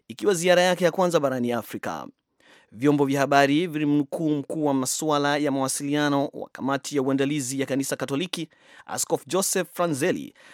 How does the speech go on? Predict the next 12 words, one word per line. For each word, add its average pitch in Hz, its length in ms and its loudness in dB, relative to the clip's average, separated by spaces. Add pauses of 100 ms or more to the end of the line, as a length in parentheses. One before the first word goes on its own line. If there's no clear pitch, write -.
(140)
akitoa 147 360 2
wito 151 340 2
kwa - 220 -8
kumpokea 151 580 -2
Papa - 220 -6
Francis - 540 -4
kwa 131 160 0
mioyo 127 640 2 (120)
na 127 160 -4
fikra 120 520 -8
zilizo 104 360 -6
wazi. 95 460 -6